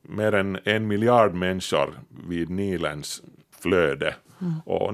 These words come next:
Speaker 1: och människorna där har varit beroende av Nilens översvämningar i årtusenden. Och,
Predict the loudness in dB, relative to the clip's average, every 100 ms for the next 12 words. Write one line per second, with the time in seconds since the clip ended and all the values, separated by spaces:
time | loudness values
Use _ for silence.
0 | -8 -10 -8 -8 -6 -2 -2 0 2 4
1 | 6 6 6 4 4 4 2 0 2 4
2 | 4 4 6 6 4 2 2 0 2 4
3 | 4 4 2 -2 -4 -2 2 4 2 2
4 | 4 4 2 0 -2 -8 -8 -6 0 2
5 | 2